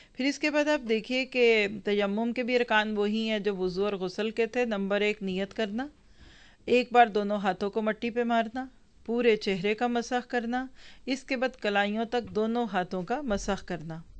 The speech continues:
तयम्मुम की सुन्नतें क्या हैं? नंबर एक, गुस्ल के लिए तयम्मुम की सूरत में तरतीब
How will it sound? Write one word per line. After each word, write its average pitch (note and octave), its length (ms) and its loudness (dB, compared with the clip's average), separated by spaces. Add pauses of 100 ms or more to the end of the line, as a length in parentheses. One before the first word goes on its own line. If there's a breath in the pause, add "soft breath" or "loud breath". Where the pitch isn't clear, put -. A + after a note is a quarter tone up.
(480 loud breath)
तयम्मुम C#4+ 420 2
की D#4+ 140 -2
सुन्नतें A3 560 -2
क्या B3+ 180 2
हैं? C#4 320 -4
नंबर G#3+ 360 4
एक, B3 200 4
गुस्ल G#3 400 0
के C4 140 -6
लिए C4 120 -4
तयम्मुम G#3 480 -2
की A#3 140 -4
सूरत G3+ 420 -4
में A3 140 -2
तरतीब G#3+ 640 -2